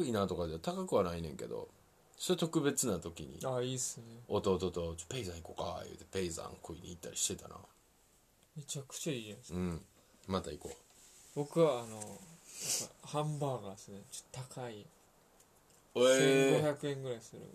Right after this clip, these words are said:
Speaker 1: え？あ。
Speaker 2: セット、フライと。
Speaker 1: 刺してるやつ？
Speaker 2: そうです。
Speaker 1: あー。
Speaker 2: そう、
Speaker 1: 考えられへんわ。
Speaker 2: ギュッてやって、紙に入れて食べるやつ。
Speaker 1: あ、うまい。
Speaker 2: うまいっすね。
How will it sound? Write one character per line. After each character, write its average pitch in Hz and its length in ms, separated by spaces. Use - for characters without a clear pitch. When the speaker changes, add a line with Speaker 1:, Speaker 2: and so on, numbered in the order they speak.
Speaker 1:
え？ 233 300
あ。 - 160
Speaker 2:
セ - 220
ッ 127 40
ト、 117 120
フ 143 120
ラ 139 160
イ 127 100
と。 - 160
Speaker 1:
刺 110 100
し - 100
て 190 80
る 185 60
や 208 80
つ？ 107 220
Speaker 2:
そ 156 180
う - 20
で 120 100
す。 - 220
Speaker 1:
あ 214 1400
ー。 - 20
Speaker 2:
そ 156 140
う、 - 60
Speaker 1:
考 208 100
え 226 140
ら 220 200
れ 180 80
へ - 40
ん - 20
わ。 156 60
Speaker 2:
ギ 147 40
ュ 135 40
ッ 123 80
て 110 60
や - 40
っ - 60
て、 - 40
紙 156 360
に 117 240
入 - 20
れ 123 140
て 180 340
食 135 140
べ 123 140
る 120 100
や 120 100
つ。 - 240
Speaker 1:
あ、 117 40
う 113 100
ま 110 140
い。 85 80
Speaker 2:
う - 20
ま 131 140
い - 20
っ 123 40
す - 180
ね。 - 120